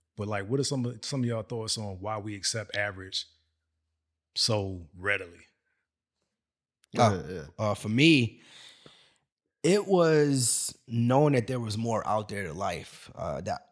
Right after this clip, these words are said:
Speaker 3: I got that from my, my, my father was really good at math, and he was just like, "You don't." He, he was like, "A," he's like, "B's and C's, you could, you could get away with that." He was like, "But why not get A's?" So every time I came home with a report card, it was,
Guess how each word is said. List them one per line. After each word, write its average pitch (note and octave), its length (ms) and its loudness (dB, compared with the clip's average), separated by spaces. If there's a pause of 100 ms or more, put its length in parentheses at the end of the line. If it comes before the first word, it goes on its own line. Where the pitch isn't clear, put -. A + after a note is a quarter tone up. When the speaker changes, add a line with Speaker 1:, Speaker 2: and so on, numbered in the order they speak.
Speaker 3:
I C3+ 120 4
got A#2 340 0
that G#2+ 280 -6
from G#2+ 160 -10
my, G2 100 -10
my, A#2+ 160 -2
my C#3 220 6
father B2 300 0
was G#2 180 -6
really A2+ 260 -6
good G#2 180 -6
at G2 80 -8
math, G2+ 400 -6
and F2 120 -12
he C3 140 2
was A2 160 -2
just G2+ 240 -8
like, - 200 -8
"You C#3+ 60 0
don't." C#3+ 180 -2 (380)
He, B2 200 -4 (220)
he C#3 140 -4
was G#2+ 80 -4
like, F#2 180 -8
"A," - 40 -14 (160)
he's D#3+ 160 2
like, B2+ 240 2
"B's F#3+ 300 2
and D#3+ 120 2
C's, D#3 360 -2
you E3+ 80 -2
could, - 160 -18
you F#3 100 -2
could G3+ 120 6
get D#3 100 6
away B2+ 180 2
with D3+ 140 2
that." G#2 120 -6
He A#2 60 -6
was A#2 140 -10
like, A2 120 -6
"But G#2+ 200 -8
why B2+ 160 0
not D#3+ 180 0
get A#2+ 160 -4
A's?" C3+ 200 -2
So B2 60 -2
every C#3 80 -4
time D3 120 -4
I C3 60 -2
came C#3 180 -2
home C3 120 2
with A2+ 100 -2
a G#2 40 -4
report E3+ 380 -2
card, A2+ 240 -2
it B2 80 -4
was, A#2+ 160 -4